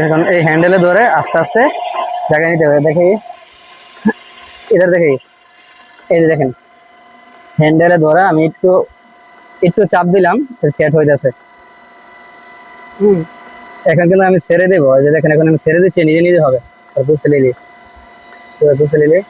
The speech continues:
এই যে দেখেন, এখন আমি ছেড়ে দিছি, কিন্তু ছেড়ে বসে আছি, এখন নিজে নিজে হইতেছে। এই যে নিজে নিজে হইতেছে, দেখেন আমি একবার মারছি, এই যে লেগে এই যে, এই দেখেন থ্রেড হয়েছে, মানে পেঁচ, আমরা যেটা বাংলাতে পেঁচ বলি বা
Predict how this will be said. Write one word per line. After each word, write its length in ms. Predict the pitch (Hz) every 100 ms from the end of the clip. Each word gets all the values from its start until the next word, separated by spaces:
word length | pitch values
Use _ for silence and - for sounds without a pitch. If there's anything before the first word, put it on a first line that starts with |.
| - - - - - - - - - - - - -
এই 40 |
যে 40 | 180
দেখেন, 160 | 196 185 170
এখন 140 | 185 190
আমি 100 | 196 -
ছেড়ে 160 | 185 202
দিছি, 140 | 185 170
কিন্তু 140 | 156 131 - _ - -
ছেড়ে 180 | 165 175
বসে 180 | 170 185 185
আছি, 160 | 180 233 165
এখন 160 | - - - _ _ -
নিজে 160 | 160 170 196
নিজে 140 | 180 160
হইতেছে। 340 | 151 147 135 127 247 - - - - - _ -
এই 40 | 143
যে 80 | 143 - - - - - - -
নিজে 120 | 156 160
নিজে 100 | 175
হইতেছে, 200 | 165 165 165
দেখেন 160 | 160 151
আমি 80 | 151
একবার 180 | 156 170 165
মারছি, 260 | 165 - 180 269 _ - _ _ _ _ _ _ _ _
এই 40 | 156
যে 60 | 160
লেগে 140 | 165 175
এই 40 | 165 165 175
যে, 60 | 196 - _ _ _ _ -
এই 120 | 147
দেখেন 200 | 147 147 147
থ্রেড 180 | - 143 143
হয়েছে, 180 | 139 135
মানে 120 | 135 139
পেঁচ, 220 | - 165 180
আমরা 120 | 151 147
যেটা 120 | 151 147
বাংলাতে 260 | 151 156 151
পেঁচ 160 | 156 143 139
বলি 160 | 160 202 240 _ _ _ _ _ _
বা 80 | -